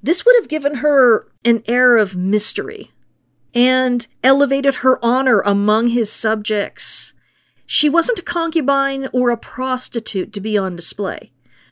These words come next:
Her body was sacred, as the body of the Queen Mother to the next generation needed to be. Therefore, she was jealously guarded, and she couldn't live her life as a normal woman would,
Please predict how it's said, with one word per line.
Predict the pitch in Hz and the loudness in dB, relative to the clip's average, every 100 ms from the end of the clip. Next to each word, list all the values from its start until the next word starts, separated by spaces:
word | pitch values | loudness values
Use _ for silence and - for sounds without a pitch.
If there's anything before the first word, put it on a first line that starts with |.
| _ _ _ | _ _ _
Her | - 254 | 2 4
body | 269 285 302 | 4 4 2
was | 254 240 | 0 2
sacred, | - - 311 320 349 330 330 339 _ _ _ _ _ _ - | 2 2 0 -2 -4 -4 -4 -6 _ _ _ _ _ _ -4
as | 262 262 262 254 247 214 | 0 2 4 4 2 -2
the | 208 214 | -2 2
body | 202 214 214 | 4 6 6
of | 202 | 4
the | 202 | 2
Queen | - 208 185 | 0 0 2
Mother | 202 294 339 339 | 2 2 2 -2
to | 320 262 | -2 -2
the | 247 | -2
next | 240 240 | -2 -4
generation | - 247 233 226 294 330 - 294 254 | -2 0 0 0 0 0 0 0 2
needed | 202 165 175 | 2 0 -2
to | |
be. | 185 339 523 - _ _ _ _ _ _ _ | 0 0 0 -6 _ _ _ _ _ _ _
Therefore, | 269 359 381 359 320 | 0 2 2 0 -2
she | - 277 | -2 0
was | 233 - | -2 0
jealously | 214 196 202 - 226 | 0 0 -2 0 0
guarded, | 220 269 277 285 | 2 2 2 0
and | - 254 247 | -2 -2 0
she | - 294 262 | -2 -2 -4
couldn't | - 359 381 392 - | -2 0 0 -2 -2
live | 311 302 | -2 -2
her | 277 294 | -2 -2
life | 247 247 262 - | 0 0 0 0
as | 226 | -2
a | 233 | 0
normal | 220 202 202 202 | -2 -2 0 -2
woman | 180 170 180 202 | -2 -4 -4 -4
would, | 269 370 - | 0 0 -2